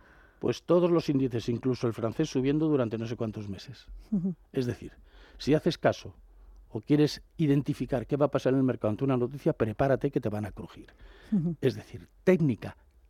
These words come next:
Speaker 1: técnica y técnica.
Speaker 2: Ujú.
Speaker 1: Solo para aprender tienen que
Speaker 2: Ujú.
Speaker 1: estudiar. Una vez que han aprendido,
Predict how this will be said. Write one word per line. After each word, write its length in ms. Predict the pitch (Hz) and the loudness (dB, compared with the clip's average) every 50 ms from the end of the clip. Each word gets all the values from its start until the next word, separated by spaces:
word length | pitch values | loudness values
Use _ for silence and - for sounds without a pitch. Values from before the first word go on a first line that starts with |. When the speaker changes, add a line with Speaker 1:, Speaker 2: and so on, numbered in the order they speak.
| _ _ | _ _
Speaker 1:
técnica 540 | - 196 214 220 226 220 - 233 226 226 - _ _ _ _ _ | 6 8 10 10 8 8 6 2 -2 -2 -4 _ _ _ _ _
y 120 | 160 135 | -4 0
técnica. 520 | - 170 139 120 110 101 92 - - 87 - - - - - - 202 | 2 2 2 2 0 -6 -6 -10 -14 -18 -18 -20 -20 -20 -14 -10 -8
Speaker 2:
Ujú. 160 | 160 151 190 | -8 -6 -6
Speaker 1:
Solo 480 | 160 - - - 214 240 247 240 240 | -8 0 8 10 12 12 12 12 10
para 240 | 208 - 185 170 160 | 8 8 6 8 6
aprender 640 | 156 - - 143 139 139 135 127 143 175 214 233 196 - _ _ _ - - - - | 6 6 6 8 8 8 10 10 10 8 8 6 2 -4 _ _ _ -20 -20 -6 2
tienen 500 | 143 143 147 160 185 214 220 214 202 - - - - _ _ _ _ _ - - | 4 6 6 8 6 6 4 2 0 -2 -10 -20 -20 _ _ _ _ _ -6 -2
que 100 | 254 110 | 0 0
Speaker 2:
Ujú. 40 | |
Speaker 1:
estudiar. 520 | 104 - - - 95 101 117 107 - - - _ - - - - - - - - - - | 0 0 -4 -8 -6 -4 -4 -4 -4 -6 -12 _ -20 -20 -20 -20 -20 -20 -20 -12 0 2
Una 240 | 208 226 214 220 | 4 6 6 8
vez 140 | 214 208 - | 6 6 6
que 80 | - 175 | 4 4
han 80 | 156 | 4
aprendido, 640 | 160 156 - 131 135 143 143 185 214 214 254 262 | 6 6 4 4 4 4 6 6 6 6 6 6